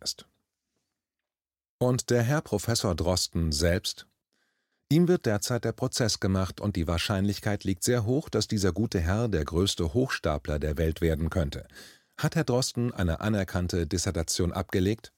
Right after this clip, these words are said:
Selbst die Goethe-Universität, die angeblich seine Dissertation untersucht habe, nimmt nun Abstand von der Behauptung, dass sie seine Doktorarbeit überhaupt habe.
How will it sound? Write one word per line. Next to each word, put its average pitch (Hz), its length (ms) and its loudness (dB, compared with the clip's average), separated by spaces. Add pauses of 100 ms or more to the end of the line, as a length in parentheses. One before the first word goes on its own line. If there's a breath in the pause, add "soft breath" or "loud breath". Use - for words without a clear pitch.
(400 soft breath)
Selbst 135 260 2
die 139 80 2
Goethe-Universität, 92 1080 0
die 85 140 -2
angeblich 90 500 0
seine 76 260 0
Dissertation 92 680 0
untersucht 92 640 -2
habe, 101 300 2 (340 loud breath)
nimmt 151 220 0
nun 156 200 0
Abstand 92 500 -2
von 85 160 0
der 80 100 2
Behauptung, 92 600 0
dass 104 160 0
sie 110 100 -2
seine 107 240 2
Doktorarbeit 117 680 -2
überhaupt 98 580 -2
habe. 110 300 -2